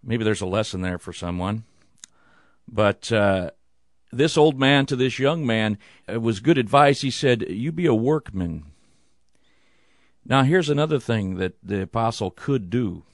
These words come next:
He could talk about being a workman because he, he was a workman. Not only was he a workman in the scriptures, but the apostle Paul was a working man. He worked with his hands. Brothers and sisters, ladies and gentlemen, friends, we need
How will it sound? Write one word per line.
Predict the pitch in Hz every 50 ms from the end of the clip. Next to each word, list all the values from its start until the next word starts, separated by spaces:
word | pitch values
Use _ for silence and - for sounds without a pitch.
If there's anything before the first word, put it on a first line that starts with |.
| -
He | 104 110 139 156
could | - - 135 113
talk | - - 135 143 139 - -
about | 107 98 92 87 87 - 92
being | 101 110 113 107
a | 101 98
workman | 98 104 107 107 - _ - 107 104 101 98
because | 92 95 90 - - 117 104 98
he, | 117 123 120 113 107 107 - _ _ _ _ _ _ _
he | - 107
was | 107 113 131 135 123 104
a | 104
workman. | 90 92 90 85 - _ - - - - - _ _ _ _ _ _ _ _ _ _ _ _ _ _ _
Not | - 113 127 135 131
only | 143 165 180 170 151
was | 127 117 107 101
he | 107
a | 104 101
workman | 101 107 120 117 - - 113 110
in | 104 98
the | 95 92
scriptures, | - - - 147 143 - - - 73 73 - - - _ _ _ _ _ _ _ _ _ _ _
but | - 110
the | 110
apostle | 110 - 131 143 147 143 - 131 107
Paul | 101 - 123 131 131 127 127 123
was | 113 104 101 98
a | 101
working | 95 98 101 113 120 120 117 - 117 101 98
man. | 98 98 98 95 90 87 78 73 78 - _ _ _ _ _ _ _ _ _ _ _ _ _ _ _ _ _ _ -
He | 113 107
worked | 98 110 113 98 -
with | 104 107 98
his | 95 101 87 92
hands. | 101 98 95 90 82 80 73 - - _ _ _ _ _ _ _ _ _ _ _ _ _ _ _ _ _ _ _ _ _ _ _ _ _ -
Brothers | 110 110 123 127 135 131 113 107
and | 107 95
sisters, | - - 131 123 - - 120 107 90 95 107
ladies | 110 113 113 110 107 92 87
and | 98 95
gentlemen, | 87 101 107 104 101 98 98 95 95
friends, | - - 92 98 95 92 92 - -
we | 95 101 104 101 101
need | 92 98 101 107 107 104 104 92 -